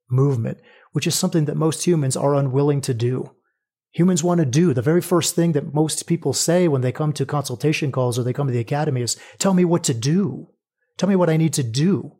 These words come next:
I need to do something. I need to keep my mind active. I need to think differently, or I need to be something different." There's too much attachment to the mind. There's too much attachment to the identity, too much attachment to the stories.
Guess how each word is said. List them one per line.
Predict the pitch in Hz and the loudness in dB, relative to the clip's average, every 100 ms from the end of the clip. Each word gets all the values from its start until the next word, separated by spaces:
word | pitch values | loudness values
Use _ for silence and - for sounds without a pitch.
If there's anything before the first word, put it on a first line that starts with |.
| _ _ _ - | _ _ _ -2
I | |
need | 156 | 0
to | 170 | 0
do | 120 113 185 | -4 2 2
something. | 190 - 127 - 185 170 _ _ - | 2 0 -2 -4 -10 -10 _ _ -2
I | |
need | 147 143 | 0 2
to | 147 | 0
keep | 139 196 156 | 0 -2 0
my | 143 | 0
mind | 143 156 151 139 | 0 0 2 2
active. | 151 175 135 120 | 0 0 -2 0
I | |
need | 131 139 | 0 0
to | 135 - - | -2 -6 -16
think | - 196 190 139 | -2 0 0 0
differently, | 156 151 147 123 117 | 0 0 -2 0 0
or | 120 | 0
I | |
need | 139 131 | -2 -2
to | 143 - 131 | -4 -4 0
be | 165 180 | 2 2
something | - 151 123 117 | 2 -2 -2 -4
different." | 110 107 - 175 _ _ _ _ _ _ _ _ _ _ | -4 -8 -12 -14 _ _ _ _ _ _ _ _ _ _
There's | 160 - | -2 -2
too | - 202 | 0 0
much | 190 185 | 0 0
attachment | 165 - 165 170 165 151 | -2 0 0 0 -2 0
to | 147 | 0
the | 135 | 0
mind. | 143 175 151 - - | 0 0 0 -4 -4
There's | 143 | -4
too | - 170 | -2 -2
much | 170 | 0
attachment | 165 - 156 - 147 | -4 -2 -4 -2 -2
to | 156 | 0
the | 139 | 2
identity, | 131 117 143 147 113 | 0 2 0 0 -2
too | 110 | -2
much | 160 151 | -2 -2
attachment | 143 156 151 151 151 | -4 -4 -4 -4 -2
to | |
the | 131 | -2
stories. | - - 165 165 117 | -4 0 2 2 0